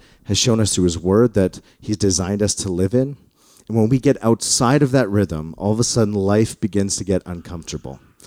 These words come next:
All of a sudden stress increases. All of a sudden we're feeling a little bit tense. All of a sudden we don't have the patience that we used to have with our kids that we had six months before. And I spoke about how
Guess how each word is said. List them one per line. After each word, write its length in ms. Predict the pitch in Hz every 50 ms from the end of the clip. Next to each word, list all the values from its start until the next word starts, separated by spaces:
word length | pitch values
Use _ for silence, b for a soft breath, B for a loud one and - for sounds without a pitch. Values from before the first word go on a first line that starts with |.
| b b b b b b b
All 100 | 82 98
of 40 |
a 40 | 104
sudden 240 | 101 - 101 98 92
stress 460 | 90 - - - 110 110 113 113 -
increases. 540 | 123 107 98 - 92 85 80 - - 82 82
All 80 | 95 101
of 80 | 98
a 40 | 101
sudden 380 | - - 107 104 104 101 101 101 B B B B B B B
we're 80 | 101
feeling 280 | 98 - - 110 107 107
a 40 | 104
little 200 | 98 104 101 98
bit 180 | 104 95 -
tense. 680 | - - - 98 87 78 73 - - - - - - - b b b b b b
All 120 | - 101 -
of 60 | 113
a 40 | 113
sudden 240 | - - 135 123 117
we 100 | 117 113
don't 180 | 117 117 113
have 220 | 104 104 123 117 104
the 80 | 107
patience 480 | - - 107 113 117 110 - 117 110 -
that 120 | 113 104
we 100 | 95 98
used 200 | 98 101 95 -
to 80 | - 92
have 580 | 78 87 95 87 85 82 80 78 80 - - b b b b b b b b b
with 120 | 104 101
our 120 | 101 95 95
kids 400 | - - 110 95 92 82 78 71
that 120 | 90 69
we 120 | 76 87
had 520 | 73 76 95 95 92 90 87 87 80 78 - _ _ _ _ _ _
six 340 | - - - 110 - - -
months 240 | 98 95 87 -
before. 600 | - - 87 82 - - 90 82 78 78 78 78 - _ - - _ _ B B B B B B B B B B
And 80 | 120
I 40 | 131
spoke 320 | 123 - - 160 165 -
about 220 | 185 147 151 147 131
how 460 | 110 117 147 139 139 143 147 139 -